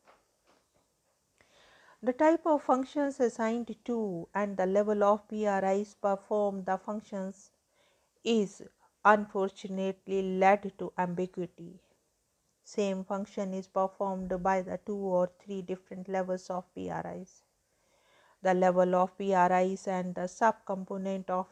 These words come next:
the function is not clear. There was also overlapping of functions between different levels of and different official agencies.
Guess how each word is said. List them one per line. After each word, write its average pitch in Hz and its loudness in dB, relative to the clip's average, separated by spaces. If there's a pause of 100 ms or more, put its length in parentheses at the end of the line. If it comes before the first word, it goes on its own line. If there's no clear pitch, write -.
the 185 -6
function 196 -10
is 196 -12
not 185 -8
clear. 185 -4 (1200)
There 185 4
was 190 0
also 196 4
overlapping 190 0
of 185 0
functions 196 -10
between 185 -10
different 196 -8
levels 190 -4
of 185 2 (1300)
and 185 2
different 202 -4
official 185 -2 (160)
agencies. 185 -6